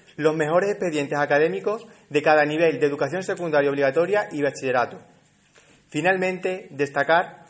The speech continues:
nuestro compromiso hacia la continuidad de un proyecto pionero que comenzó en el pesoe, como es la gratuidad de los libros de texto. Sobre el tema del deporte,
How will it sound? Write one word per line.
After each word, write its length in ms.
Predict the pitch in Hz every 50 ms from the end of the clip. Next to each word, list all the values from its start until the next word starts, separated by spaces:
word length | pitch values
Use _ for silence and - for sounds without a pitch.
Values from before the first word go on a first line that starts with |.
| _ _
nuestro 320 | 156 151 156 151 156 156
compromiso 680 | 143 156 147 147 151 151 156 175 185 - - 208 214 208 -
hacia 260 | - 156 151 151 156 143
la 120 | 147 147
continuidad 520 | 147 147 143 156 147 143 143 151 165 190
de 80 | 185 170
un 100 | 185 190
proyecto 420 | 180 180 165 165 180 175 - 190
pionero 380 | - 165 156 156 160 170 185 190 - - - - _ _
que 120 | - 156 147
comenzó 580 | 160 156 151 147 147 147 147 180 185 208 - -
en 120 | 156 147
el 100 | 143 139
pesoe, 480 | 143 139 123 - 151 131 120 107 - - - - - _ - _
como 220 | _ - 139 151 180
es 60 | 185
la 160 | 190 185 175
gratuidad 680 | 139 147 143 143 139 147 139 135 147 160 180 196 -
de 160 | - 143 151
los 100 | 147 143
libros 240 | 139 147 175 180 180
de 120 | 151 135 123
texto. 360 | 120 113 113 - - 101 92 - _ - - - - - - _ _ _ _ _ _ - - - - - - - - - - _ _ _ - - - - - - - - - - - - - -
Sobre 240 | - 160 151 147 147
el 80 | 143
tema 180 | 143 175 202 220
del 120 | 226 208
deporte, 440 | 175 175 165 175 180 175 175 - 190